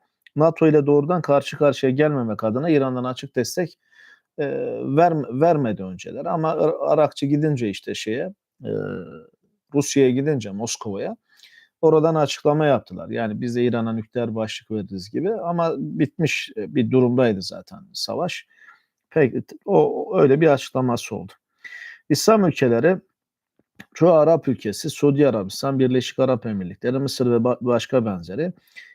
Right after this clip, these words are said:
İran'ı mezhepsel ve ideolojik bir tehdit olarak, yani Şii hinterlandığını, Fars, Fars milliyetçiliği yapan İran'ı ve Şiiliği yayan, anayasasına, anayasasına da Şiiliği koyduğu için zaten hedef oluyor.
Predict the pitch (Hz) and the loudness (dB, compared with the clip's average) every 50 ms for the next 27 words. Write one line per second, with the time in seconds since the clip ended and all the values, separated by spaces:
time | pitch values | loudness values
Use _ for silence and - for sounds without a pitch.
0 | _ _ - 170 170 165 160 165 180 170 160 151 143 - 160 156 151 - 170 170 | _ _ 2 4 4 6 4 4 2 2 2 2 2 2 2 2 2 2 2 2
1 | 160 151 151 143 139 139 143 139 143 135 147 151 139 151 135 139 - 147 131 123 | 2 4 2 2 4 4 4 2 2 0 0 -2 -2 -4 -4 -2 -2 -4 -4 -4
2 | - 139 - - 101 92 62 - - _ - 127 117 104 104 - - - 143 147 | -4 -10 -12 -10 -16 -16 -16 -20 -18 _ -6 -6 -4 -4 -6 -8 -2 0 2 2
3 | 131 127 123 113 - 113 101 98 95 90 90 90 95 104 120 - - - 151 147 | 2 0 -4 -6 -8 -8 -8 -8 -8 -10 -12 -12 -14 -14 -16 -10 -4 -2 0 0
4 | - - - - 135 127 - _ _ - 156 151 131 - - 127 113 107 104 104 | -2 -4 -8 -8 -8 -10 -10 _ _ 0 0 0 0 -4 -8 -6 -6 -4 -4 -6
5 | 95 - - 101 90 90 85 80 92 - - 143 139 131 127 113 110 107 117 156 | -8 -10 -14 -14 -14 -14 -14 -16 -18 -12 -12 -10 -6 -4 -4 -4 -4 -4 -4 -4
6 | 180 180 - _ - - - - _ _ _ - 170 185 165 - - - 170 165 | -6 -8 -10 _ -20 -20 -20 -20 _ _ _ 4 4 4 4 4 0 2 4 6
7 | 170 170 175 175 165 156 139 117 101 98 101 120 131 139 143 135 131 123 - - | 6 6 6 6 6 6 4 2 -2 -6 -8 -6 -4 -2 0 0 -2 -2 -4 -4
8 | 139 135 131 131 143 139 135 135 131 131 135 135 123 - - 127 120 - 135 131 | -2 0 0 0 0 -2 -2 -2 -2 -2 -2 -2 -2 -2 -2 -4 -4 -4 -6 -4
9 | 123 123 113 - - 139 135 131 147 135 - - 120 110 104 95 98 95 95 - | -4 -4 -4 -4 -2 0 0 2 0 0 -2 -4 -4 -4 -4 -6 -8 -8 -10 -10
10 | - 156 143 139 143 123 - - 147 151 143 - 127 135 139 143 139 135 - 110 | -10 -8 -4 -2 -2 -2 -2 -4 -8 -8 -8 -6 -6 -2 2 2 0 0 0 -8
11 | 92 82 98 123 156 | -10 -8 -8 -10 -10